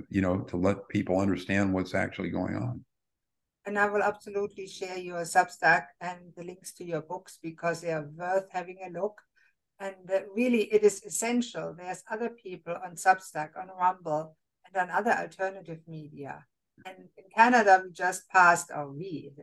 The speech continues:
Speaker 2: I didn't do it, uh, the Bill C eleven, which is, uh, outright censorship bill, because it, uh, it, it provides, uh,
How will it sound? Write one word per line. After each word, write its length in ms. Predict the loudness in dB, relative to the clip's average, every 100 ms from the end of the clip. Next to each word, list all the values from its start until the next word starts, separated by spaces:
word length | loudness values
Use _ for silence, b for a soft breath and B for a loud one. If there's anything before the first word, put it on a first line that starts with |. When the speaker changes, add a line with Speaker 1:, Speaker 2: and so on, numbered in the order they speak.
| -8
Speaker 2:
I 140 | -8
didn't 280 | -6 -12 -10
do 180 | -8 -6
it, 220 | -6 -10 _ _ _
uh, 300 | -12 -6 -6 -8 -14
the 100 | -2
Bill 320 | 6 6 8
C 420 | 4 2 0 -12
eleven, 540 | -10 -6 -6 -8 -16 -20 _ _ _ -10
which 220 | -10 -10
is, 400 | -10 -2 0 -2 -6
uh, 320 | -8 -6 -6 -6 0
outright 480 | 2 6 4 4 -4
censorship 600 | -4 -4 -6 -10 -10 -12
bill, 260 | -10 -10 -10
because 500 | -14 -8 -6 -6 -10 _
it, 260 | -14 -12 -6
uh, 280 | -4 -4 -6 _ _ _ _ -12
it, 200 | -12 -12
it 120 | -18 -10 4
provides, 840 | 4 8 8 8 2 -4 -10 -10 _ -2
uh, 360 | 0 2 0